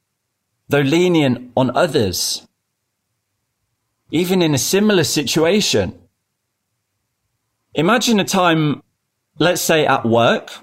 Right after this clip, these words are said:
when you ran a meeting or you presented. It could even actually be a hobby that you have.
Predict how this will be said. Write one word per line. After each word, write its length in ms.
when 300
you 120
ran 400
a 100
meeting 540
or 180
you 120
presented. 840
It 140
could 120
even 440
actually 420
be 100
a 80
hobby 340
that 160
you 120
have. 380